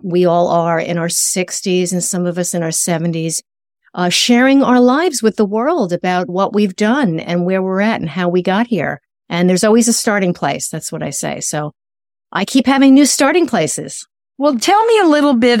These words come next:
Speaker 2: about nutrition. Let's start there, because you're talking about being a vegetarian. You're talking about tofu, and you've written a book that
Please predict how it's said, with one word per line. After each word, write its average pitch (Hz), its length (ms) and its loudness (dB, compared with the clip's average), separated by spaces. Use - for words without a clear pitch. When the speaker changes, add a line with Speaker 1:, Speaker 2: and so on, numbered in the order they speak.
Speaker 2:
about 202 380 0
nutrition. 185 800 2
Let's 202 240 0
start 185 540 -2
there, 165 260 0
because 165 420 -2
you're 170 120 -2
talking 180 560 0
about 175 500 0
being 175 340 2
a 170 60 2
vegetarian. 170 1080 0
You're 156 200 0
talking 165 440 -2
about 165 460 -2
tofu, 202 680 2
and 151 160 4
you've 160 200 0
written 175 280 0
a 170 80 2
book 175 420 -2
that 160 420 0